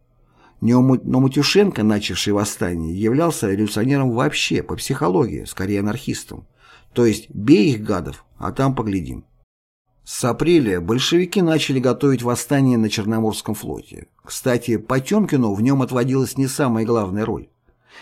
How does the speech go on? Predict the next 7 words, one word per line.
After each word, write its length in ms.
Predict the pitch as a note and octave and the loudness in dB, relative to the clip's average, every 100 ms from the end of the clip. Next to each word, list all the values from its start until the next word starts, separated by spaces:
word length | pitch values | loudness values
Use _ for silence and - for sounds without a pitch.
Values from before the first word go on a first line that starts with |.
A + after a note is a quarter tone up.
| - | -16
Тем 240 | - A#2+ B2+ | -2 2 6
не 120 | C3 | 6
менее, 420 | D3 F3 C3 F#2+ | 6 4 2 0
кое-какие 720 | F2+ D3 D3+ B2+ A#2+ A2 B2 | -2 2 2 2 -2 0 -2
приготовления 680 | - A2 A2+ A2+ A#2+ E3+ D3 | 0 0 0 0 2 2 2
матросы 520 | G#2+ G2 F#2+ C3 C3+ C#3+ | 2 0 -2 -4 -2 -6
сделали. 540 | A#2+ G2 C2+ A1+ A1 | -4 -6 -6 -10 -16